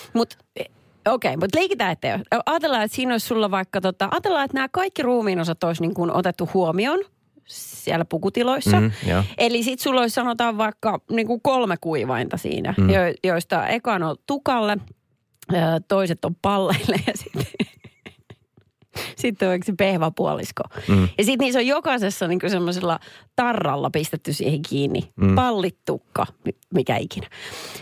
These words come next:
Speaker 1: Niin mikä, jos sä koet, että sulla on vähän noroa tuolla hanurissa, niin mikä sais sut kuitenkin tarraamaan siihen kuivattimeen, jossa lukee hanuri? Sehän on ajatuksena aivan siis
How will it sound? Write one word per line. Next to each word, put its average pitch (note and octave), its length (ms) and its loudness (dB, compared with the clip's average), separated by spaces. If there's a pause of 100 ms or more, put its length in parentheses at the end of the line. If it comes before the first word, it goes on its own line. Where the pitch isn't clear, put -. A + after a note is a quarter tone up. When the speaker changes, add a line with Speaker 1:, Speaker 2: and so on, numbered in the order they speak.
(140)
Speaker 1:
Niin A3+ 180 6 (500)
mikä, F#4 520 4 (260)
jos D4+ 220 2
sä F#4+ 140 2
koet, E4+ 380 2
että G#3+ 320 -2
sulla B3 300 2
on A3+ 240 -2
vähän C#4 320 0
noroa G#3+ 400 0
tuolla D#3 260 -2
hanurissa, F3+ 560 -2
niin G3+ 100 0
mikä F4 260 0
sais F#4+ 300 0
sut F#3+ 160 -2
kuitenkin A3+ 440 -2
tarraamaan E3 760 0
siihen A#3 400 0
kuivattimeen, D3+ 720 0
jossa E3 280 0
lukee F#3+ 340 0
hanuri? F3 540 -2 (920)
Sehän D4 260 2
on C4+ 140 0
ajatuksena G#3+ 580 0
aivan G3 360 0
siis G#3 160 -2